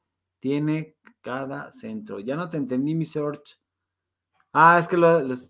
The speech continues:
te lo estás comentando, Aitana. En Argentina sí estuvo duro lo que fue a Cristina, lo que la mandó. El juez la tenía amenazas de ellas. Está terrible, está terrible.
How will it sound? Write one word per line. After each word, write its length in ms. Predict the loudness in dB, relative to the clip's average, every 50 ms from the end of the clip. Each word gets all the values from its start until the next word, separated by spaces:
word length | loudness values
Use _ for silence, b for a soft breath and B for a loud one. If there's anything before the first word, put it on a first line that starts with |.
| _ _
te 80 | -6 -6
lo 80 | -6
estás 220 | -6 -6 -10 -12 -8
comentando, 480 | -6 -4 -4 -4 -4 -4 -4 -4 -4
Aitana. 460 | -4 -6 -8 -10 -10 -10 -10 -12 -14 -18 -20 _ _ _ _ _ _ _ _ _ _ _ _ _ _ _ _ _
En 200 | -6 -2 0 2
Argentina 640 | 2 2 2 0 -2 -2 0 0 0 2 2 2 0
sí 160 | 0 0 -2
estuvo 500 | -2 0 0 0 0 4 4 6 6 6
duro 680 | 4 6 6 8 8 8 8 8 6 6 4 2 -4 -6
lo 480 | -2 0 2 4 4 2 0 -2 -6 -12
que 140 | -16 -14
fue 140 | -10 -8 -8
a 60 | -8
Cristina, 520 | -6 -6 -8 -6 -6 -4 -2 -2 0 0 -2
lo 140 | -2 -4 -6
que 100 | -6 -6
la 100 | -4 -4
mandó. 400 | -4 -4 -4 0 0 0 0 0
El 180 | -2 -6 -6
juez 340 | -6 -4 -2 -2 -2 0 -2
la 160 | -4 -4 -6
tenía 260 | -6 -10 -8 -8 -8
amenazas 560 | -8 -8 -8 -8 -8 -8 -10 -12 -14 -16 -14 -12
de 140 | -10 -10
ellas. 320 | -10 -10 -10 -14 -14 -16 _ B B B B B B B B B B B B B B B B
Está 240 | _ -12 -10 -8 -4
terrible, 480 | -4 -4 -2 -2 -4 -2 -4 -4 -6
está 340 | -6 -10 -14 -18 -18 -18 -14
terrible. 480 | -12 -12 -10 -10 -10 -10 -10 -12 -16